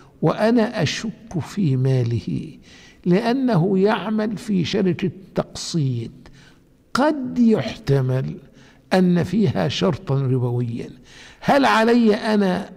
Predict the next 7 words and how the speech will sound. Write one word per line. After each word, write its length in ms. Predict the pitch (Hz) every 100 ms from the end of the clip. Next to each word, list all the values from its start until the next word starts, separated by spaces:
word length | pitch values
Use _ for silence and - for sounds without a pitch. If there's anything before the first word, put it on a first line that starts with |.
| - 190
أن 140 | 190
أتحرى 840 | - 185 180 - 196 165 170 69 - - - - -
وأبحث 680 | 160 185 233 156 135 - 180 135
هل 260 | 190 233
في 200 | - 196
عمله 640 | 147 185 190 180 151 147 -
شبهة؟ 460 | 196 156 - 147